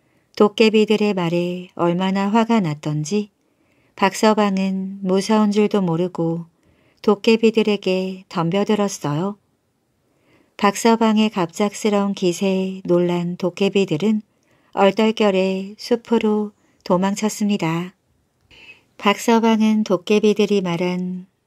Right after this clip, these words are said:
명당자리를 잘 표시해 두었다가 부모님의 묘를 그곳으로 옮겼답니다.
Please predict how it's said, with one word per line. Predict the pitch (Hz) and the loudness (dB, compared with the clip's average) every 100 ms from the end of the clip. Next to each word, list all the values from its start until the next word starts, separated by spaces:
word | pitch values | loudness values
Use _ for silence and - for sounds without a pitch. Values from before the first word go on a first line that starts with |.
| - | -4
명당자리를 | 185 175 190 202 202 202 196 185 180 185 190 | 0 0 0 0 0 0 0 0 0 -2 -8
잘 | - 175 | -4 -4
표시해 | 175 226 226 226 214 | 0 0 2 2 2
두었다가 | 214 202 202 147 180 202 - _ _ _ _ _ | 0 -2 -4 -6 -4 -6 -8 _ _ _ _ _
부모님의 | - 208 220 214 214 208 202 | 2 4 4 4 2 2 0
묘를 | 175 175 180 180 190 190 | 0 0 -2 -4 -8 -4
그곳으로 | 190 185 208 214 208 196 | -2 0 0 0 0 0
옮겼답니다. | 156 185 185 202 190 185 156 160 180 | 0 -2 -2 -2 -2 -4 -4 -6 -10